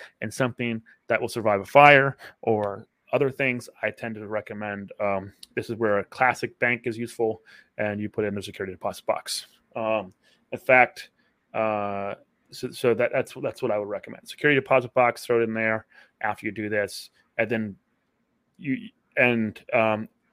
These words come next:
only send money after you've recorded the seed <laughs> phrase, uh, so you can recover it if you need to. But that's how you're gonna recover it. Um, and if, if you, and then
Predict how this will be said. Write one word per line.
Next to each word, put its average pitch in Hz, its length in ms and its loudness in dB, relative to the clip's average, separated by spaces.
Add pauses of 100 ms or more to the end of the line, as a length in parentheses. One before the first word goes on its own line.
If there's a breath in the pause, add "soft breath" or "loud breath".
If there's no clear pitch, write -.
(120)
only 147 800 2
send 110 480 -2 (240 soft breath)
money 113 480 2
after 123 320 8
you've 110 180 0
recorded 107 360 -2
the - 80 -10
seed 107 240 -6
<laughs> - 0 -
phrase, - 520 -6 (540 loud breath)
uh, 104 240 4
so 113 120 -2
you 104 80 2
can 107 80 -6
recover 98 340 -6
it - 60 -20 (280)
if - 120 -12
you 117 80 -4 (140)
need 104 140 -12
to. - 120 -8 (140)
But - 120 -20
that's 151 200 8
how 147 100 6
you're 127 100 8
gonna 117 120 0
recover 104 380 -2
it. 104 80 -6 (440 soft breath)
Um, 107 580 2 (120)
and 123 100 -4
if, - 160 -8 (100)
if 160 220 -4 (100)
you, 120 160 -6 (240)
and 170 220 6
then 175 300 2